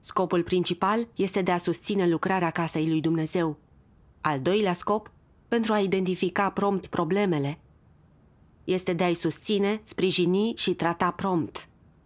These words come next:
corectându-le abaterile, compensându-le neajunsurile și deficiențele. Asta e benefic pentru oameni,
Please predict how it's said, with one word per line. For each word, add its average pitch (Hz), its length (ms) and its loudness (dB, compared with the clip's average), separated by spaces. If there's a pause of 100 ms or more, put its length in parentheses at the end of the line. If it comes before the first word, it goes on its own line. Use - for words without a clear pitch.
(120)
corectându-le 208 800 0
abaterile, 151 800 0
compensându-le 196 800 0
neajunsurile 165 840 2
și 156 140 -2
deficiențele. 147 840 -2 (720)
Asta 202 320 -2
e 190 100 2
benefic 175 540 0
pentru 151 280 -2
oameni, 147 440 -2